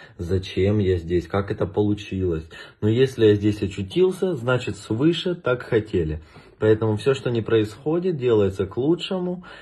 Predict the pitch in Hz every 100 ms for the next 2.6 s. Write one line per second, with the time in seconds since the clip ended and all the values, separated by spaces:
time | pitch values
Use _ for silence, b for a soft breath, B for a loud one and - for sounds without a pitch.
0 | B 107 101 92 120 151 151 151 147 -
1 | 110 113 143 170 160 143 92 98 107 -
2 | 95 80 80 85 78